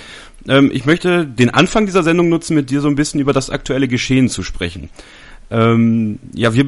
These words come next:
befinden uns in einer etwas schwierigen Situation in der Bundesliga, würde ich's mal umschreiben. Ähm, die Ziele, die wir uns gesteckt haben vor der Saison, sprich die Qualifikation für die Champions League,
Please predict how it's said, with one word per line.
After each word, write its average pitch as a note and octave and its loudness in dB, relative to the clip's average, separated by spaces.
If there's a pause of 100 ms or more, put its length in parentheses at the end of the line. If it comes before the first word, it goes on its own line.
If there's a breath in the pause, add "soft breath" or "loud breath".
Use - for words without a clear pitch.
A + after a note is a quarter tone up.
(180)
befinden D#3 2
uns D3+ 0
in B2+ 0 (120)
einer A#2 -2
etwas C3+ -4
schwierigen D3 -2
Situation B2 0
in C3 4
der A2 2
Bundesliga, C#3 0
würde D3 0
ich's D#3 -4
mal C#3+ -2
umschreiben. C#3+ -2
Ähm, A#2+ -2 (180)
die A#2+ -8
Ziele, D3+ -2
die C#3 -2
wir C3 0
uns C3+ 0
gesteckt B2+ -6
haben C3+ 0
vor C3 -2
der C3 -2
Saison, A#2 -2
sprich B2+ -8 (500 loud breath)
die A2+ -4
Qualifikation A2+ -2
für B2 -8
die G#2 -4
Champions B2 -2
League, B2+ 0